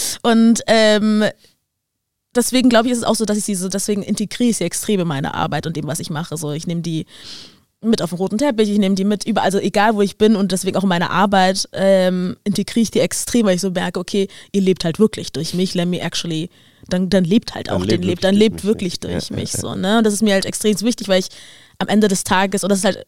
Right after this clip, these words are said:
Speaker 1: weder gesund noch gut, aber so, ich das schon für die mache,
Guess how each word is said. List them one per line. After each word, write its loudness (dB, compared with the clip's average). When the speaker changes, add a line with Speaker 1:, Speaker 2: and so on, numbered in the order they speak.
Speaker 1:
weder 0
gesund 0
noch -4
gut, 0
aber -2
so, -4
ich -4
das -4
schon 0
für -8
die -8
mache, -12